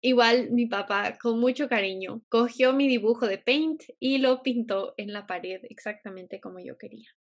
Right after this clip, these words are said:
Los recuerdos más vívidos que tengo de mi infancia es de estar en la playa en familia. Esos veranos con mi abuelito <laughs> sentado en una silla frente al mar.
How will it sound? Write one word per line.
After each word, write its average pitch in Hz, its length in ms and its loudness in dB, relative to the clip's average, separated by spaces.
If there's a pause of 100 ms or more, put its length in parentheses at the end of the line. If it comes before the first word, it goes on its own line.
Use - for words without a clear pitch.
Los 247 220 8
recuerdos 262 480 4
más 269 260 0
vívidos 214 560 -4
que - 80 -20
tengo 202 280 -8
de 202 140 -6
mi 190 120 -12
infancia 220 720 -6 (180)
es 214 120 -2
de 226 60 4
estar 214 240 -4
en 190 120 -8
la 185 160 -10
playa 185 440 -8
en 220 220 -8
familia. 175 680 -12 (240)
Esos 254 300 0
veranos 196 840 -6 (140)
con 220 180 -2
mi 214 80 0
abuelito 226 800 -2 (460)
<laughs> - 420 -20
sentado 262 500 2
en 254 140 4
una 247 260 2
silla 226 320 -2
frente 196 320 -8
al 185 160 -8
mar. 185 300 -12